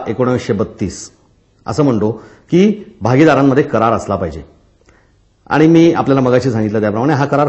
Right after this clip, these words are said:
खरं म्हणजे तोंडी सुद्धा असू शकतो, परंतु तो लेखी करार असणं कसं योग्य आहे हे आपल्याला माहिती असलं पाहिजे.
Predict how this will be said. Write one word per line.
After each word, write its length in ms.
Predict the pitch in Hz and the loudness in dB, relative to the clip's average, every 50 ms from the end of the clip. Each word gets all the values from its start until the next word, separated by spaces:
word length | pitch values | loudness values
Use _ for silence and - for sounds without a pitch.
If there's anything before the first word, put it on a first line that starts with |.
| 143 | -2
खरं 100 | 131 120 | -2 -2
म्हणजे 180 | 120 131 135 143 | 0 2 0 0
तोंडी 280 | 139 131 110 110 117 | 0 0 -2 -2 -2
सुद्धा 220 | 117 - 123 123 110 | -2 -2 -4 -4 -4
असू 180 | 80 - - | -4 -6 -8
शकतो, 480 | 113 - 180 - - - 98 92 - - _ _ _ _ _ _ _ - | -4 -4 -4 -4 -4 -6 -8 -8 -8 -12 _ _ _ _ _ _ _ 0
परंतु 400 | 170 180 170 131 98 101 101 110 - - - - _ - | 2 4 4 2 2 -2 -4 -6 -8 -14 -20 -20 _ -2
तो 80 | - 170 | 0 2
लेखी 260 | 156 127 113 - 156 | 2 2 2 0 -2
करार 240 | 131 - 120 123 131 - - | -2 0 0 0 0 -2 -4
असणं 240 | 101 - - 131 | -10 -8 -6 -6
कसं 240 | 131 - 160 - 185 | -4 -2 -2 0 2
योग्य 360 | 185 165 175 170 147 113 113 | 4 4 4 4 2 2 0
आहे 240 | 107 95 85 92 107 143 139 - - - - _ - | 0 0 0 0 -2 -2 -4 -6 -18 -20 -14 _ 0
हे 40 | 139 | 0
आपल्याला 420 | 147 135 - 120 117 120 120 101 65 | 2 2 2 2 2 2 0 -2 -4
माहिती 260 | 78 98 95 90 95 | -6 -4 -4 -2 -2
असलं 200 | 95 90 - 95 | -4 -6 -4 -6
पाहिजे. 460 | 90 85 82 78 80 82 - - _ | -6 -6 -6 -8 -8 -12 -16 -20 _